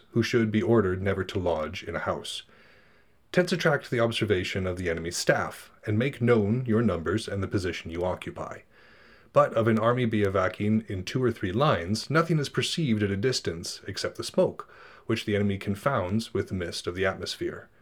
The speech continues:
He cannot count the fires." And this is a, a fine distinction, because a tent, if you imagine, is something that's larger, that's kinda popped up. And a bivouac is different. It, it can just be in the open.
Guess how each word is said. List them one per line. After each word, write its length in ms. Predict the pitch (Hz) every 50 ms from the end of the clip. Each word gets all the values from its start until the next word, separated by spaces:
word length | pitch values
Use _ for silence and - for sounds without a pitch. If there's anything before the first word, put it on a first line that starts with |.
| _ _ _
He 120 | _ - 113
cannot 340 | - - 110 98 95 92 -
count 420 | - - - 117 - - - - - - - _ -
the 80 | -
fires." 540 | - - 156 143 113 - - - - - - - - _ _ _ _ _ _ - - - - - - - - - - - -
And 160 | - 117 131
this 140 | 160 160 -
is 140 | 139 120 110
a, 240 | 104 95 87 87 85
a 80 | - 87
fine 320 | - - 101 104 101 95
distinction, 640 | 87 - - - - 92 87 85 - - 80 78 - - _ _ _ _ _
because 240 | - 110 101 104 95
a 60 | 95
tent, 360 | 92 - - 170 160 151 131 -
if 120 | 107 -
you 100 | 110 101
imagine, 460 | 92 90 95 92 90 82 87 90 90
is 100 | 87 -
something 380 | - 110 101 101 - 104 95 87
that's 260 | 85 - - - -
larger, 460 | 104 104 110 110 101 90 87 - 76
that's 260 | 73 - - - -
kinda 360 | - - - 85 80 78 - - _ _ -
popped 280 | - - 107 - -
up. 240 | - 85 76 - - - _ - - - - - - - - - _ _ _ - -
And 500 | 104 98 92 90 85 82 85 82 - - - _ _ _ _ _ _ _ _ -
a 100 | - 98
bivouac 600 | 90 101 - 185 208 180 120 107 95 92 92 -
is 160 | - 90 87
different. 500 | 92 95 101 - - - - - - - - - _ _ _ _ _ _ _ -
It, 200 | - 101 - -
it 240 | - 98 104 98 -
can 300 | - - - 208 233 220
just 180 | 147 110 104 -
be 120 | 107 101
in 80 | 92 85
the 100 | 85 92
open. 380 | 131 165 165 - - - -